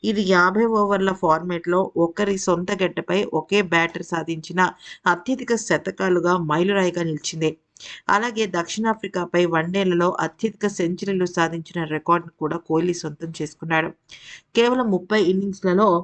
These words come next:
ఆ ఆరు సెంచరీలు సాధించి యాభై ఏడు ఇన్నింగ్స్లో ఐదు సెంచరీలు సాధించిన సచిన్ టెండూల్కర్ రికార్డును ఈరోజు కోహ్లీ బద్దలు కొట్టేశాడనమాట. అంటే క్రికెట్లోని అన్ని ఫార్మాట్స్‌లో మూడో స్థానంలో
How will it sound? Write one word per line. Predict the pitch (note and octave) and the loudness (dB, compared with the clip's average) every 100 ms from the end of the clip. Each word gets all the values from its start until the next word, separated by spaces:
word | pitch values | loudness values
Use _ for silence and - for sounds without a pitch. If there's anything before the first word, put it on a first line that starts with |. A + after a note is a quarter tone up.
| - _ _ _ _ _ - | -4 _ _ _ _ _ -2
ఆ | F#3+ G3+ G3+ | 2 4 4
ఆరు | F3+ F#3+ G#3 | 2 2 0
సెంచరీలు | G3+ F#3 F#3 A3 G#3 | 0 -2 0 2 2
సాధించి | F3+ E3 D#3 E3 D#3+ G#3+ E3 | 0 -2 -2 -4 0 2 2
యాభై | D#3+ D#3+ E3 F3 | 2 2 2 0
ఏడు | F3 E3+ | 0 2
ఇన్నింగ్స్లో | E3+ F3 F3+ - F#3+ F3 | 0 0 -4 -2 0 2
ఐదు | D3+ E3+ E3+ | 2 0 -2
సెంచరీలు | - F3 - F#3+ E3 | -4 -4 -2 0 0
సాధించిన | E3 D#3 D#3+ - D3+ | -2 -2 -6 -12 -10
సచిన్ | - D3+ F3+ E3+ | -6 -6 -6 -4
టెండూల్కర్ | E3 D#3+ - E3+ D#3+ | -4 -6 -8 -6 -4
రికార్డును | D3+ - F3 F3+ G3+ - - - - | -4 0 0 2 -2 -2 -10 -20 -4
ఈరోజు | G3+ G#3+ B3 - | 2 6 4 2
కోహ్లీ | - F3 F3 E3+ F3+ G3+ - _ | 0 2 2 4 2 2 -6 _
బద్దలు | D#3 D#3 F3 F3+ | -4 -2 0 2
కొట్టేశాడనమాట. | E3+ E3 D#3 D3+ D3+ D#3 D3+ D3+ - _ _ - _ | 0 0 -2 -2 -2 -4 -2 -4 -6 _ _ -20 _
అంటే | G3+ A3+ A#3 D4 - _ _ _ _ _ _ - | -2 2 0 0 -8 _ _ _ _ _ _ -4
క్రికెట్లోని | A3+ A#3 C#4 C#4 A#3 G#3 A#3+ | -2 0 0 0 0 2 0
అన్ని | F3+ F#3 A3+ | 0 0 0
ఫార్మాట్స్‌లో | A3+ F#3+ F3+ F3 E3 G#3 G3+ D3+ - - _ - | 2 2 2 -2 -2 2 2 2 -6 -20 _ -6
మూడో | F#3 A#3 D#4 F4+ | 0 4 6 6
స్థానంలో | E4+ C4 A3 G#3 G#3 | 4 2 2 2 2